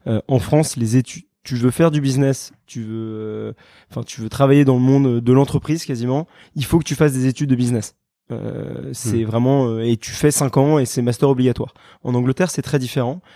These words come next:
Speaker 1: La culture ang-, anglo-saxonne est la suivante, c'est tu fais des études, tu étudies ce qui t'intéresse. Donc, tu peux faire, euh, philosophie, tu peux faire politique, tu peux faire, euh, relations internationales, et tu peux te retrouver chez Goldman Sachs derrière en banque d'investissement,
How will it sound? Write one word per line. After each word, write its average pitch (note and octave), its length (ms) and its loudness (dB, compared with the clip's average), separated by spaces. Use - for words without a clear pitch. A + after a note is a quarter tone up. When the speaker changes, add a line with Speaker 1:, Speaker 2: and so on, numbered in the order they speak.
Speaker 1:
La A2+ 120 -4
culture D3+ 360 -4
ang-, C#3 200 -2
anglo-saxonne C3+ 720 2
est B2+ 100 2
la A#2+ 80 0
suivante, C#3 460 0
c'est A#2 340 -2
tu C3 140 -4
fais F3+ 120 2
des E3+ 220 4
études, D3+ 400 -2
tu C#3 140 2
étudies F3 300 0
ce F3+ 80 -6
qui - 100 -12
t'intéresse. C#3 640 0
Donc, A2+ 80 -10
tu - 140 -18
peux B2+ 100 2
faire, B2+ 300 2
euh, - 20 -6
philosophie, C#3 680 0
tu - 120 -20
peux B2 140 -8
faire B2 180 -6
politique, C#3 480 -2
tu - 120 -20
peux B2 120 -6
faire, B2 240 -2
euh, A#2 60 -2
relations C#3+ 400 2
internationales, C3+ 580 0
et D#3 100 4
tu - 160 -8
peux E3+ 160 -2
te - 80 -4
retrouver D3+ 340 0
chez D#3 160 -2
Goldman C#3 320 2
Sachs D3 240 -2
derrière C3+ 380 -2
en B2 560 -6
banque B2+ 180 0
d'investissement, C3+ 540 2